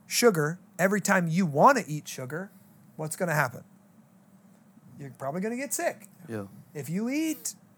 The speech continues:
Speaker 1: hamburgers every time you wanna eat hamburgers, what's gonna happen? You're probably gonna get overweight. If you smoke every time you wanna smoke, if you drink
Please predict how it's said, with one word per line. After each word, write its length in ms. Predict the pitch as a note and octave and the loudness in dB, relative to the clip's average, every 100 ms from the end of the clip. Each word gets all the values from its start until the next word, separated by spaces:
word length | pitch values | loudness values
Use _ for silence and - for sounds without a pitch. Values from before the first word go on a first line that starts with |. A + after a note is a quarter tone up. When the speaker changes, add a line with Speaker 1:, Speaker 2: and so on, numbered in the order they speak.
| - - - - - | -20 -20 -20 -20 -4
Speaker 1:
hamburgers 800 | A#3 G4 G4+ G3 E3 G3+ A#3 - - | 0 2 6 6 4 2 0 -2 0
every 240 | F3 A3 A#3+ | 4 4 4
time 220 | A#3+ B3 | 4 4
you 140 | A#3+ | 4
wanna 260 | A#3+ B3 B3+ | 6 6 6
eat 200 | A#3+ B3 | 0 0
hamburgers, 680 | C4 D#4 A#3 F3+ G3 A3 - | 2 4 2 4 0 0 -6
what's 200 | E3+ F3+ | -2 0
gonna 200 | - G#3 | 0 -2
happen? 300 | A3+ A#3 C3+ - - - - - - - - - | -2 -2 -8 -20 -20 -20 -20 -20 -20 -20 -20 -18
You're 80 | C3+ | -14
probably 380 | - C#3 E3 F3+ | -2 2 4 2
gonna 220 | F#3+ F#3+ | 0 0
get 140 | G3+ | 4
overweight. 520 | G#3 G#3+ A3 A3+ C#3 - - - - - - - | 4 4 6 6 4 -6 -20 -20 -20 -20 -14 0
If 200 | F#3 A3 | 0 4
you 120 | A#3+ | 6
smoke 520 | - B3 D4 - - _ - - - - - - - - - | 6 8 6 4 -8 _ -20 -20 -20 -20 -20 -20 -20 -18 0
every 180 | F3 G3+ | 0 2
time 160 | A3+ A#3 | 0 2
you 100 | A#3 | 2
wanna 160 | A#3+ | 2
smoke, 320 | A3 A#3+ F3+ - - | 4 2 2 -4 -8
if 160 | D3+ F3+ | -6 -2
you 100 | G3 | 0
drink 420 | D#3 B3+ E3+ | 6 6 4